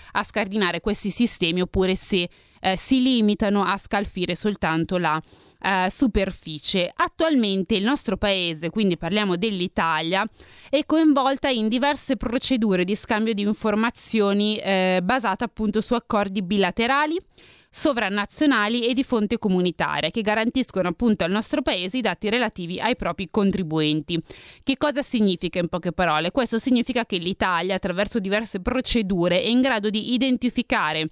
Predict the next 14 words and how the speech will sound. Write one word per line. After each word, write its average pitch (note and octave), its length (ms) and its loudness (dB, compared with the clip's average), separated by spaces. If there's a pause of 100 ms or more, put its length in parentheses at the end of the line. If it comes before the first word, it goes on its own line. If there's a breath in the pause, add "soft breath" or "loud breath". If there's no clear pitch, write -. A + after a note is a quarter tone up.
(440 loud breath)
i G3+ 120 0
cittadini G#3 720 0
non F3+ 200 2
virtuosi, F#3 600 0
quindi F#3 240 0
che G#3+ 100 -2
hanno G3+ 140 0
i G3 40 -2
soldi F#3+ 260 -2
all'estero A#3+ 480 -4
e G#3 100 -2
non F3 120 2
li D#3+ 100 -4
dichiarano, F3+ 600 0